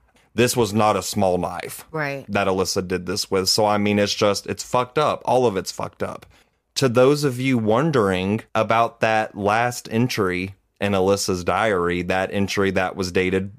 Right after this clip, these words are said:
Speaker 1: October twenty-first, the day that
Speaker 2: Mm-hmm.
Speaker 1: Elizabeth vanished, that journal entry was finally completely revealed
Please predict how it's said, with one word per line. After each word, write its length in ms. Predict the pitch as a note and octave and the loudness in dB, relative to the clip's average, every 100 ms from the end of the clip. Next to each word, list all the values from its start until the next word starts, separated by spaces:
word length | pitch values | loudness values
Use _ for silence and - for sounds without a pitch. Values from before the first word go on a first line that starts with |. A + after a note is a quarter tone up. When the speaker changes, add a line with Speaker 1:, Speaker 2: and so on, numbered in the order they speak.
| - | -6
Speaker 1:
October 480 | G2 G2+ G#2 F#2 F#2+ | -4 -2 -2 0 0
twenty-first, 800 | - G2+ F#2 - F2+ F2+ G2 - | 0 -2 -2 -2 -2 0 -2 -2
the 80 | F#2+ | 0
day 200 | F#2 F2+ | 2 0
that 120 | F2 | 0
Speaker 2:
Mm-hmm. 80 | F2+ | 0
Speaker 1:
Elizabeth 500 | F2 F#2 F#2 F2 - | 2 0 0 -4 -4
vanished, 540 | F#2 G#2+ G2+ G2+ - _ _ _ | -4 0 0 0 -4 _ _ _
that 380 | G#2+ B2 D#3+ - | 0 2 0 -2
journal 440 | A2+ A#2+ C3 A#2 G2 | 2 4 4 2 2
entry 440 | G2+ - G2+ F#2+ | 0 0 0 2
was 280 | F#2+ F#2+ - | 2 0 0
finally 720 | - G#2+ A2 B2 B2+ B2+ A#2+ | -4 0 2 2 2 2 0
completely 840 | - G#2+ F#2+ - A2 A#2 G#2 A2+ | -2 -2 -2 -2 -2 0 0 0
revealed 720 | F#2+ G2 F2 F2 E2 C#2+ - | 0 0 -2 -6 -6 -6 -10